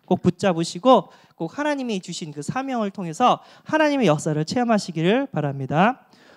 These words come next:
오후 예배는요, 예, 구원의 길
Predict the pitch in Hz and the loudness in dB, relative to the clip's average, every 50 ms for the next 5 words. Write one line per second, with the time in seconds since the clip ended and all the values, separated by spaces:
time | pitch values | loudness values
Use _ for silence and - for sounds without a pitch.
0 | _ _ - - 165 196 220 240 254 254 240 240 220 208 196 196 220 240 269 285 | _ _ 0 4 6 8 8 8 6 6 4 4 2 2 2 2 4 4 4 4
1 | 311 311 - _ _ _ _ _ _ _ _ _ _ _ _ _ _ _ _ - | 2 -2 -4 _ _ _ _ _ _ _ _ _ _ _ _ _ _ _ _ -14
2 | - 156 139 120 - - - 196 226 262 269 262 233 185 180 151 131 - | -10 -10 -10 -10 -10 -4 0 2 4 4 4 2 -2 -2 -2 -4 -6 -6